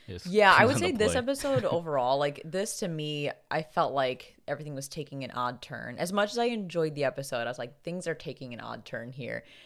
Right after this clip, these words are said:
Speaker 2: Um, but we do get another moment of, uh, parallels between Light and L,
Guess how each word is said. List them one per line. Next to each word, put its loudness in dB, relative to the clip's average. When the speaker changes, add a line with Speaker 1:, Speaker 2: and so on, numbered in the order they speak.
Speaker 2:
Um, 2
but -2
we 2
do 2
get 6
another 2
moment -2
of, 0
uh, 0
parallels -6
between -10
Light -10
and -8
L, -6